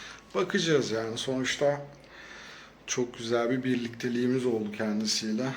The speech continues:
O yüzden ne diyeyim yani. <laughs>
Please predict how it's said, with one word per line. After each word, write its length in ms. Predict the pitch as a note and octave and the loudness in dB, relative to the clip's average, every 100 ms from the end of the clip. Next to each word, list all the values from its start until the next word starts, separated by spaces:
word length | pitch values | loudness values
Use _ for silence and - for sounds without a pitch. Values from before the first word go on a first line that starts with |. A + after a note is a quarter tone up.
| - - - - - | -8 -18 -20 -20 -10
O 120 | A#2 | -6
yüzden 400 | G#2+ G#2 - A#2 A#2+ - - - - - - - - - - - - - - - - - - - - - | -4 -6 -6 -6 -8 -14 -20 -20 -20 -20 -20 -20 -20 -20 -20 -20 -20 -20 -20 -20 -20 -20 -20 -20 -20 -12
ne 180 | - A2+ | -6 -6
diyeyim 240 | A#2 G#2 G2+ | -2 -2 -2
yani. 280 | G2 G2+ B2+ - E3+ | -2 0 2 6 6
<laughs> 380 | - D3+ - | 6 4 0